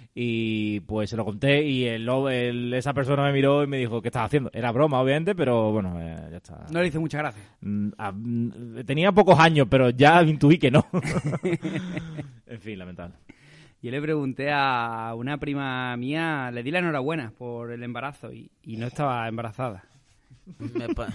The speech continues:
Speaker 2: <laughs> Estaba solo gorda.
Speaker 1: Eso es muy típico, ¿eh?
Speaker 3: Es muy típico. Yo metí patas todos los días, meto patas, pero
Speaker 2: <laughs>
Speaker 3: ahora que hablo de eso, Javi,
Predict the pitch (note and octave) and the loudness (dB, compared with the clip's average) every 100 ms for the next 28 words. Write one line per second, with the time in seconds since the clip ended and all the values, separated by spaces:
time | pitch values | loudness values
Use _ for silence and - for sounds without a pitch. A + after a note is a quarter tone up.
0 | - - - B2+ B2+ C#3 C3+ B2+ C3+ A#2+ | -10 -10 -10 -8 -8 -6 -6 -6 -6 -2
1 | D3+ D3+ D3+ B2+ C#3 A#2 G#2 G2 A2+ - | 0 4 4 4 4 4 2 2 0 -4
2 | C#3 C#3 D#3+ D3 E3 E3 D#3+ D3+ D3 - | -4 -4 -4 -2 -2 -2 -2 -4 -6 -20
3 | - - - C#3+ D#3+ C3+ B2 C3 B2+ - | -20 -8 -4 -2 -2 -4 -2 -2 -2 -2
4 | C3 C3 D3+ G#2 G2+ G#2 B2+ C3+ C3 C#3 | 0 2 2 0 -2 -2 0 0 0 0
5 | C3 B2 C#3+ B2+ D3 D3+ D3 D3+ D#3 D3+ | 0 -2 -2 0 2 2 2 4 4 2
6 | C#3+ C#3 C3+ C3+ D3+ D#3 D3 | 0 0 0 -2 0 2 2